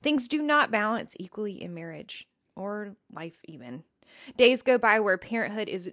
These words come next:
totally one-sided. There are whole seasons where one person brings in all the income. Somebody is better at chores, and somebody remembers to pay the bills. I mean, relationships <laughs> are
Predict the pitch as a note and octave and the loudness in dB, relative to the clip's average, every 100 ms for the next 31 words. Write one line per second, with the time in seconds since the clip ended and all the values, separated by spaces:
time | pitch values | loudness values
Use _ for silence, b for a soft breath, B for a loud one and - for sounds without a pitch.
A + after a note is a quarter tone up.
0 | - - - A3 G#3+ G#3+ G3 F3 D#3+ D3+ | -16 -20 -10 -6 -4 -2 -2 -4 -6 -8
1 | C#3 B2 G#2+ - _ b b b A#3+ D3 | -10 -10 -12 -14 _ b b b 4 8
2 | B3 A3 - B3+ C4+ C4+ G#3 G#3 A3 A3+ | 8 6 2 4 4 2 -4 -2 -2 -2
3 | G3+ G3 F#3+ G#3 G#3 G3 F#3+ - G#3 - | 0 -2 0 0 0 -2 -2 -4 -6 -6
4 | G3 F#3+ F#3 F3+ - F3+ F3+ F3+ - F3+ | -6 -6 -4 -6 -4 -2 -2 -2 -6 -8
5 | F3+ F3+ E2+ F3+ _ B B B - C4 | -8 -8 -10 -14 _ B B B 6 6
6 | C4+ C4 G#3 G3+ A3 G#3 F3+ - A#3 B3 | 6 6 2 2 4 4 4 0 -4 -2
7 | B3 B3+ A#3+ - E3+ D#3+ - B3 B3+ B3+ | 0 -2 -2 -6 -8 -6 -4 0 2 4
8 | B3+ A#3+ A#3 - - G#3+ G3+ C#3 - - | 4 4 2 0 -2 -2 -2 -4 -8 -10
9 | - _ _ b b b C#4 D4 C4 - | -12 _ _ b b b 2 2 0 -2
10 | B3 B3+ - E4+ E4+ - - - - C4+ | -2 -2 -4 -6 -6 -6 -6 0 6 6
11 | A3 | 6